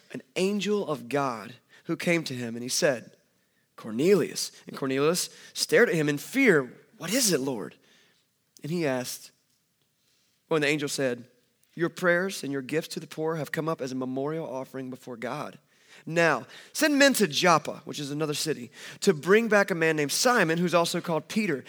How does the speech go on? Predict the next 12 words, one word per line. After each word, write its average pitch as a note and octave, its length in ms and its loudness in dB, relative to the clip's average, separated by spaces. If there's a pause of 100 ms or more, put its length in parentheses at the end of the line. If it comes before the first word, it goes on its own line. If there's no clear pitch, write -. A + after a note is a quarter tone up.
(160)
He's A3+ 180 6
staying C4 460 6 (180)
with F#3 140 2
Simon F#3+ 480 4
the D#3+ 80 -4
tanner, F#3 500 0 (500)
whose E3+ 180 -2
house D#3 320 4
is C3 100 -8
by C#3+ 160 4
the C3+ 80 -2
sea.'" D3 320 0